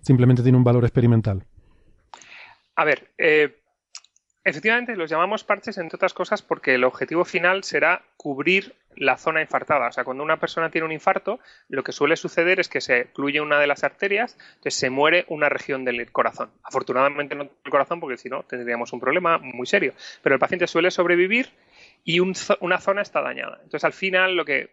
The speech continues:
Speaker 2: nos interesa es regenerar esa zona que está dañada. Entonces, estamos tratando de hacer parches para no sustitu-, o sea, podríamos entender sustituir esa zona dañada.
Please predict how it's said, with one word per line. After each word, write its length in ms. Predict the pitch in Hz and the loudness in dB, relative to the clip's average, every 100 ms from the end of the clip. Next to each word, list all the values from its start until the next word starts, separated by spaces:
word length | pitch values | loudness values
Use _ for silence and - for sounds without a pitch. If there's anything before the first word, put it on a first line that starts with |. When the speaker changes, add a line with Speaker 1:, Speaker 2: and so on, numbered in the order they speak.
| _ | _
Speaker 2:
nos 280 | 143 135 - | -10 -10 -8
interesa 400 | 127 143 - 175 | -4 -2 0 0
es 40 | |
regenerar 500 | 151 139 139 131 147 | 0 -4 -2 2 2
esa 180 | 156 147 | 0 -8
zona 360 | - 127 113 - | -6 -8 -8 -14
que 80 | - | -18
está 200 | 127 123 | -8 -6
dañada. 360 | 117 117 113 - _ - - _ | -6 -10 -16 -18 _ -20 -20 _
Entonces, 240 | 151 139 | -6 -4
estamos 280 | 143 170 - | -2 -2 2
tratando 380 | 185 185 190 185 | 0 0 0 0
de 80 | |
hacer 220 | 185 185 - | 0 -2 0
parches 460 | 190 - 208 - _ - | 0 -2 -12 -12 _ -2
para 340 | 156 147 - _ - | 2 2 -2 _ -16
no 200 | 160 190 | -8 -8
sustitu-, 440 | 208 - - _ _ | -8 -14 -16 _ _
o 40 | - | -4
sea, 180 | 156 | -2
podríamos 380 | - 156 180 196 | -2 -2 -2 -2
entender 280 | 190 185 196 | -4 -2 -2
sustituir 560 | - 170 - 143 165 180 | -4 -10 -10 -4 0 0
esa 180 | 175 151 | 0 -2
zona 220 | 156 120 | -2 -2
dañada. 380 | 117 117 - | -2 -6 -8